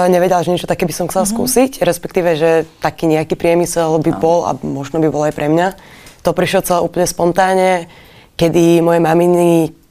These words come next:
Speaker 1: vlastne šéfredaktorka Emy, zavolala, že, že wow, že veď dajú do nejakej modelingovej agentúry.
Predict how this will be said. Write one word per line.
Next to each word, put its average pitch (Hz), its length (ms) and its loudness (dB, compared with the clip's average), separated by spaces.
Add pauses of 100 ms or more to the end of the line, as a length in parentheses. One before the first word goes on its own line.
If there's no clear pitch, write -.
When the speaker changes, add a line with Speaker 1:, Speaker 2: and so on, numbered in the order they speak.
(160)
Speaker 1:
vlastne 151 500 -2
šéfredaktorka - 760 -4
Emy, 220 340 0 (320)
zavolala, 165 540 0
že, 151 480 0
že - 160 -10
wow, 160 320 0
že 151 80 -6
veď 160 180 0 (300)
dajú 185 260 0
do 165 140 0
nejakej 165 240 -2
modelingovej 175 460 0
agentúry. 180 580 -2